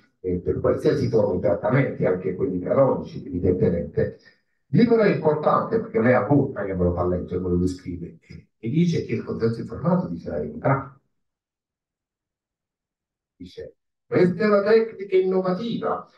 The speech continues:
è stata riconosciuta anche dal massimo organo statunitense del Trattato della Depressione,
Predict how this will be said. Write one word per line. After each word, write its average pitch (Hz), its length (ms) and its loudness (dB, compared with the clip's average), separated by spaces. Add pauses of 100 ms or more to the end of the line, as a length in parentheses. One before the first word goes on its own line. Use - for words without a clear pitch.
è 135 140 -4
stata 143 360 0
riconosciuta 135 1080 -2
anche - 880 -2 (600)
dal 104 340 -2
massimo 127 560 0
organo 104 340 0
statunitense 107 720 -4
del 95 120 -6
Trattato 120 360 0
della 107 120 4
Depressione, 110 760 0